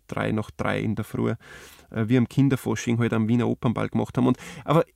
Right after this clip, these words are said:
es ist eine Forschungsveranstaltung und auch da darf man sie nicht zu ernst nehmen. Und man nimmt sie ja ein bisschen, ich, ich sag das ganz ehrlich, man nimmt sie ein bisschen an Druck. Wenn man sich ständig hinstellt mit einem erhobenen Zeigefinger und sagt,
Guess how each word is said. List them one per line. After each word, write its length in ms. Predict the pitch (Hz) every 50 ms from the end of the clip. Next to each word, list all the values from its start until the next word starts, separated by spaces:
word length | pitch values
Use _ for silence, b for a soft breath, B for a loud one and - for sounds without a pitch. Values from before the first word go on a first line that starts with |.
| _ _ _
es 240 | - 160 165 - -
ist 120 | 208 185 208
eine 60 | 180
Forschungsveranstaltung 1000 | - 139 151 151 - 180 147 - - 135 135 143 - - 139 - - 131 131 131
und 100 | 127 117
auch 100 | - 113
da 160 | - 127 131
darf 200 | - 131 127 -
man 80 | 127 123
sie 100 | 127 123
nicht 160 | 117 - -
zu 100 | - 117
ernst 280 | 110 113 113 - -
nehmen. 220 | 117 117 113 113 110
Und 200 | 110 110 - - B B B B B B B
man 200 | - - 175 196
nimmt 220 | 190 208 254 294 -
sie 80 | -
ja 160 | 208 175 165 156
ein 60 | - -
bisschen, 260 | 185 180 185 175 - _ _ _ 120
ich, 120 | 131 - -
ich 160 | 127 123 131 -
sag 220 | - 175 - -
das 160 | - 143 -
ganz 240 | - 151 170 175 156
ehrlich, 300 | 113 113 127 135 127 -
man 140 | 139 131 131
nimmt 200 | 143 180 196 -
sie 120 | - 151
ein 60 | 135 - -
bisschen 240 | 156 151 - 127
an 140 | 120 110 -
Druck. 280 | - 110 110 - - -
Wenn 100 | 131 139
man 100 | 147 170
sich 140 | 165 165 170
ständig 440 | - - - 226 262 208 180 151 -
hinstellt 440 | - 170 185 190 165 - - 139 135
mit 80 | 143
einem 160 | 131 127 127
erhobenen 340 | 143 156 165 165 139 123 120
Zeigefinger 540 | - - 110 127 139 147 - - 127 120 117
und 100 | 120 120
sagt, 220 | - 120 117 -